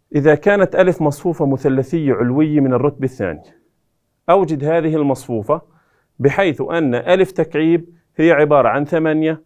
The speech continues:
سالب ثمانية وعشرين، صفر، أربعة وستين. بما أن ألف هي عبارة عن مصفوفة مثلثية علوية من الرتبة الثانية، نفرض هذه المصفوفة، فتكون بالشكل التالي:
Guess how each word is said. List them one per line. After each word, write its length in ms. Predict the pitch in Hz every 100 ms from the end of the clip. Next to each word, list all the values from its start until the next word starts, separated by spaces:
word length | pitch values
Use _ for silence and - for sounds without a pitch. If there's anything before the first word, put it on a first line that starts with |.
| _
سالب 340 | _ - 175 156
ثمانية 360 | 175 165 156
وعشرين، 560 | 147 139 - 139 135 135 - _ _
صفر، 480 | - 143 135 123 - -
أربعة 280 | 139 110 113
وستين. 440 | 120 156 - 90 - _ _ _ _ _ _ _ _ _ _ _ _ _ _ _ _
بما 380 | 139 160 190 226
أن 180 | 220 131
ألف 480 | - 196 196 147 160
هي 140 | 175
عبارة 400 | 147 151 180 165
عن 200 | 127 147
مصفوفة 680 | 139 135 - 175 131 104 80
مثلثية 760 | 139 131 160 143 139 190 185 170
علوية 400 | 143 143 165 151
من 120 | 135
الرتبة 320 | 139 180 160
الثانية، 400 | 151 160 160 190
نفرض 320 | 214 220 214
هذه 180 | 185 180
المصفوفة، 580 | 160 127 107 - 87 _
فتكون 400 | 175 175 175 202
بالشكل 380 | 180 - 180 147
التالي: 380 | 135 95 80